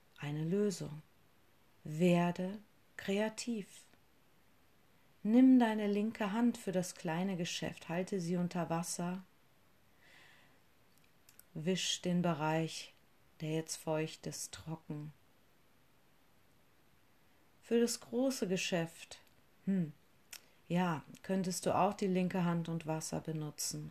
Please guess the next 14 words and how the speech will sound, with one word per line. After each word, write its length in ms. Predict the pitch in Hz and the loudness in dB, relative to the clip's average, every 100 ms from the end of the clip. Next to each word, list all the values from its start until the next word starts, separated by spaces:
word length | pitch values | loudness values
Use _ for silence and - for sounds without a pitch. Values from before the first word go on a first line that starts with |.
| - | -8
oder 280 | 214 220 202 | -2 0 2
auch 220 | 190 185 | 0 0
wie 60 | 196 | -2
damals 640 | 175 170 185 165 170 - | 0 2 2 2 0 -2
in 180 | 165 160 | -4 -4
Kriegszeiten 720 | - - 262 - - - - 151 | -4 -4 -4 -6 -6 -6 -6 -6
in 120 | 147 | -4
Deutschland, 640 | 143 139 - - 151 196 - | -4 -4 -4 -4 -4 -4 -4
wie 80 | 165 | -6
ich 180 | 151 - | -6 -6
von 180 | 160 | -4
den 140 | 160 156 | -2 -2
Alten 420 | 151 151 - 165 | -2 -4 -4 -4
hörte, 460 | 156 151 - 170 | -4 -6 -6 -8